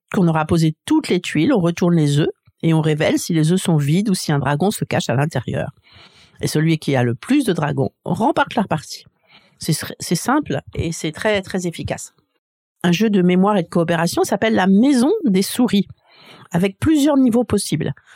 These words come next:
Donc c'est un jeu d'observation et de mémoire coopérative qui est très original, avec une maison en trois D. Donc on va sélectionner les jetons posés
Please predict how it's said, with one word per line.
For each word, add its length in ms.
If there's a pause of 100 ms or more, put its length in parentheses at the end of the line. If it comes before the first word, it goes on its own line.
(140)
Donc 120
c'est 100
un 100
jeu 120
d'observation 640
et 60
de 120
mémoire 440
coopérative 640
qui 80
est 40
très 240
original, 480
avec 240
une 80
maison 240
en 120
trois 320
D. 180 (580)
Donc 100
on 40
va 80
sélectionner 480
les 100
jetons 420
posés 360